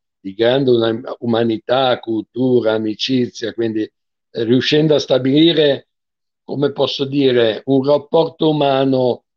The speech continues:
in poco tempo, eh, senza nemmeno poter immaginare di riuscire a farlo.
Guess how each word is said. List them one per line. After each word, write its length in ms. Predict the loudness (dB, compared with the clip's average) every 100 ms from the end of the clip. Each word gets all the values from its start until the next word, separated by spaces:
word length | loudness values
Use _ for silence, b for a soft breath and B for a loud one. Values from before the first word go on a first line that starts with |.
| _ -4
in 220 | -2 -2
poco 420 | 0 0 2 -2
tempo, 840 | 2 2 2 -2 0 2 2 0 _ _ _ _ _ _ _ _ _ _
eh, 600 | 0 2 2 0 -6 -10 _ _ _ -6
senza 460 | 0 2 2 0
nemmeno 800 | 0 0 0 2 2 2 0 -2 _ _ _ _ -6
poter 600 | -6 0 2 4 2 0
immaginare 840 | -4 -2 -2 -2 -4 0 0 0 -4
di 140 | -6
riuscire 400 | -8 -10 -12 -12
a 60 | -12
farlo. 420 | -14 -16 -16